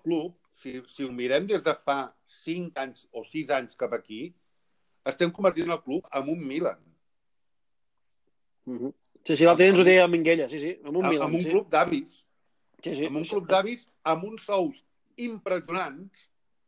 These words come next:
Speaker 1: que l'única solució que tindrem, si algun, si quan vulguem de que aquests, algun d'aquests jugadors marxi, serà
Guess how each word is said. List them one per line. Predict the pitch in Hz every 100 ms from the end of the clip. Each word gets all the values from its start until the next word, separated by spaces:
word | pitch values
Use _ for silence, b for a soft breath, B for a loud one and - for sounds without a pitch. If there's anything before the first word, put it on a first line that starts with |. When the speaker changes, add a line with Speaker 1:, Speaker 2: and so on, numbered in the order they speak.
| _ _ _ _ _ _ _ -
Speaker 1:
que | 147
l'única | 147 175 220 226
solució | 214 208 - 190
que | 190
tindrem, | 165 156 165 180 147 _ _ _ _ _ _ _ _ _ _ _ _ _
si | _ 160
algun, | 156 147 185 202 196
si | - 165 -
quan | 165 160
vulguem | 151 151 139 175 208
de | 196
que | 175
aquests, | 165 170 - 175 _ _
algun | 131 131 180 196
d'aquests | 180 175 165
jugadors | 165 160 165 -
marxi, | 139 151 156 - 156 127 _ _ _ -
serà | 139 147